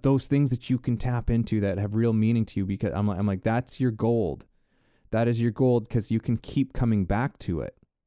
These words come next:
Right? Like, I know for myself, no matter what, uh, is, you know, for most things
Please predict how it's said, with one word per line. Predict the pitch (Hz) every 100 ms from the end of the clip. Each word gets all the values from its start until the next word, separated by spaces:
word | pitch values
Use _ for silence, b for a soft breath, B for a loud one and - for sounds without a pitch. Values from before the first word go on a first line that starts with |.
| _ _ _ _ _ _ _
Right? | 101 101 117 - _ _ _ _ _ _ _ _ _ _ -
Like, | 113 -
I | 131 143
know | 143
for | 135 139
myself, | 123 123 147 - 98 95 110 - _ _ _ _ _ _ _ _ _ _ - -
no | 123
matter | 117 117 110
what, | 120 131 -
uh, | 127
is, | 110 123 113 - - - _ _ -
you | - 113
know, | 98 131 -
for | 127
most | 123 131 143 -
things | 147 131 131 113 -